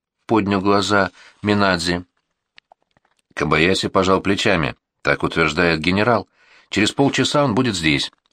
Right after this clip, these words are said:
Министр повернулся к окну. «Полагаете, этот человек хочет списать потерю наших батискафов на каких-то таинственных обитателей бездны?» «Нет, думаю, это серьёзно». «Что ж,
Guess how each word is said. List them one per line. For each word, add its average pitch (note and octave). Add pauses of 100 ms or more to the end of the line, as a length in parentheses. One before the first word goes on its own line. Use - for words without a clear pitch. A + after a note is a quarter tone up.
(560)
Министр E2
повернулся E2+
к -
окну. F2 (460)
«Полагаете, D2+ (400)
этот F#2
человек F#2+ (240)
хочет G2
списать F#2+
потерю F#2+
наших F2
батискафов E2+ (180)
на D2+
каких-то F#2
таинственных G2+
обитателей F#2+
бездны?» F2+ (640)
«Нет, C#2+ (140)
думаю, D2+
это F#2+
серьёзно». D2+ (560)
«Что D#2+
ж, -